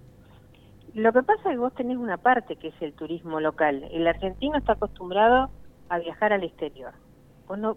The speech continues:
no podés cambiar el uso de la gente. O sea, la gente, tenés un sector que va a ir a, a va-, vacacionar en la costa o donde sea, y hay otro que se va a Miami. O sea, vos eso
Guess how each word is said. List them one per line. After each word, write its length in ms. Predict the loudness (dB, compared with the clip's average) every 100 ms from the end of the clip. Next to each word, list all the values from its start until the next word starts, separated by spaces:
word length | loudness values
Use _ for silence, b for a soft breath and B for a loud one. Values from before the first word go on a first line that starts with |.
| -4
no 160 | -4
podés 280 | 0 0 0 -6
cambiar 500 | -6 -6 -4 -2 -2
el 160 | -2 -8
uso 440 | -12 -14 -14 -14 -14 -20 -20 -8
de 80 | -4
la 120 | -4 -4
gente. 500 | -4 -2 -6 -10 -12 b b 0
O 20 |
sea, 100 | 2
la 120 | 4
gente, 460 | 4 4 4 4 2 b b -4
tenés 260 | -2 -2
un 100 | -6 0
sector 460 | -2 0 4 4 4
que 100 | -2
va 80 | -2
a 40 |
ir 80 | 0
a, 40 |
a 40 | 0 -2 -6 -8 -10 -6
va-, 120 | -6 -4 -4
vacacionar 560 | -4 -4 -6 0 0
en 120 | 2
la 100 | 0 -2
costa 640 | 4 6 6 2 -4 -4
o 40 |
donde 240 | -4 -8 -10
sea, 180 | -6 -2
y 100 | -2
hay 140 | -4
otro 220 | -6 -8
que 100 | -10
se 120 | -8 -6
va 80 |
a 40 | -4
Miami. 540 | -6 -6 -6 -6 -10 -12
O 40 | -8
sea, 100 | -6
vos 140 | -6 -8
eso 300 | -2 -2